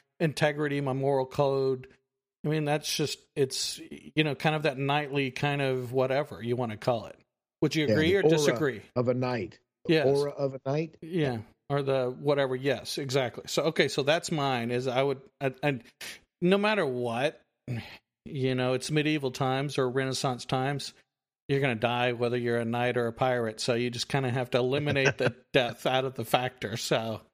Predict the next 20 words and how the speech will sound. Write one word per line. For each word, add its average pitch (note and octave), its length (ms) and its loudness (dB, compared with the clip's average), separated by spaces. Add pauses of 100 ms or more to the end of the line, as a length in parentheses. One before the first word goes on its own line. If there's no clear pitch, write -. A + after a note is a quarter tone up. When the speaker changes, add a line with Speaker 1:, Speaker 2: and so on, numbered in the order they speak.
(460)
Speaker 1:
um, B2+ 380 0 (120)
okay, E3 340 4
what D#3 160 0
about E3+ 200 0
you, E3+ 200 0
Nick? C3 360 -2
What, C#3 260 0
what C#3+ 160 0
do D3+ 80 -2
you D3+ 180 0
think? A#2 320 0 (800)
Speaker 2:
Same D3+ 200 4
thing C#3 240 0
as A2 140 -4
a G#2 40 -4
knight, F2 340 -6 (640)
with C#3 140 2
the C#3+ 140 2
integrity, B2+ 800 0
the, G#2 420 -2